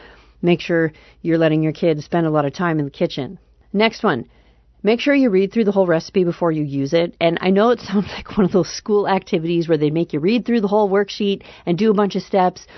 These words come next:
only to find out that if you would have read through before you actually started, you only had to do the last step on the page, right? But this is real life in the kitchen, and this set of <laughs> directions actually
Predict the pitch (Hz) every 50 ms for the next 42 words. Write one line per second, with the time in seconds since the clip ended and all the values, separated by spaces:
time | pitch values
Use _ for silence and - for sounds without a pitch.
0 | - - 247 254 254 247 240 233 226 233 214 214 202 196 190 196 196 185 - 185
1 | 180 175 - 196 196 180 185 180 180 170 175 185 190 185 170 - - - 220 226
2 | 214 202 196 180 180 - 190 175 175 170 165 165 - 185 160 - - - 196 185
3 | 175 175 175 165 170 170 160 160 165 156 151 160 160 165 151 147 165 160 156 147
4 | 165 151 147 139 143 139 - - 170 160 - 139 135 131 - 147 139 143 - 147
5 | 160 - 185 180 180 302 311 - 381 359 285 233 233 233 220 214 196 180 180 180
6 | - 175 165 147 - - 165 151 - 170 160 160 151 147 - 254 262 - - -
7 | 208 - 196 240 - - 202 175 160 151 156 - 165 156 156 156 147 - - -
8 | - - - - _ _ - - 156 156 156 - - 180 160 156 151 147 143